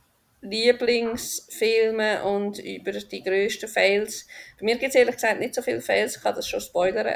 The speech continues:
aber über unsere Lieblingsfilme vom einundzwanzig reden.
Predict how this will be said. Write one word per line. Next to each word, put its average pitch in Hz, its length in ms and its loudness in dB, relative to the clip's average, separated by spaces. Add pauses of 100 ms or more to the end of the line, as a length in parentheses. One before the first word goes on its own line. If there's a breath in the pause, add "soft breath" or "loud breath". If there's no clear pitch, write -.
(140)
aber 208 520 -2
über 196 280 -4
unsere 208 480 -8
Lieblingsfilme 214 880 -2
vom 190 320 -2
einundzwanzig 240 560 -4
reden. 240 260 0